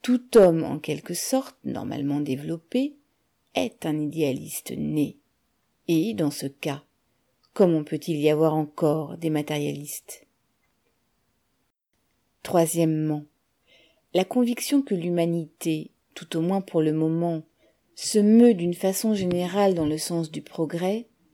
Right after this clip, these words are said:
n'a absolument rien à voir avec l'antagonisme du matérialisme et de l'idéalisme. Les matérialistes français avaient cette conviction à un degré presque fanatique,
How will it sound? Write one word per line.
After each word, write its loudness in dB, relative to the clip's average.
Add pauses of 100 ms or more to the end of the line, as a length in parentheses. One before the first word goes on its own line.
(420)
n'a -2
absolument -2
rien 2
à 0
voir -2
avec 0
l'antagonisme -2
du -4
matérialisme -6 (120)
et -2
de -2
l'idéalisme. -4 (1800)
Les 2
matérialistes -4
français -2
avaient -4
cette -8
conviction -8 (560)
à 0
un 4
degré 2
presque -4
fanatique, -4